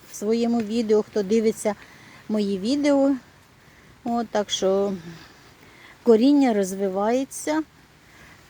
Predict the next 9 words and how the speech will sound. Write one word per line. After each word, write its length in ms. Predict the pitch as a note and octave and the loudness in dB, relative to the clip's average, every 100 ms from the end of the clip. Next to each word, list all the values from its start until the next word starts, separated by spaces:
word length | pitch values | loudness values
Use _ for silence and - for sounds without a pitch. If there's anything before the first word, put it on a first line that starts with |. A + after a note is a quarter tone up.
| - - - - - | -20 -20 -20 -10 -6
гарно. 640 | D#3 F3+ F3 F3+ F#3 F#3+ - - - - - C4 | 0 2 2 0 -2 -4 -10 -20 -20 -20 -12 -6
Ну, 220 | D4 E3+ - - - - G3+ F#3+ | -4 -6 -12 -20 -20 -18 -14 0
нормально 720 | B3+ C4 F#3+ E3+ E3+ F3 E3+ | 2 2 0 -2 -2 -4 -6
роз-, 300 | F3 F3 F3+ | -8 -8 -4
розвиток 460 | F#3+ F#3 F3+ F3+ F3+ | -2 -2 -4 -10 -10
коріння. 380 | - F#3 F3 G3+ | -4 -4 -2 -4
Значить, 380 | B3+ E4+ A#3 - | -2 -4 -8 -8
ось 120 | G#3+ | -8
такий 380 | - G3+ - | -8 -10 -8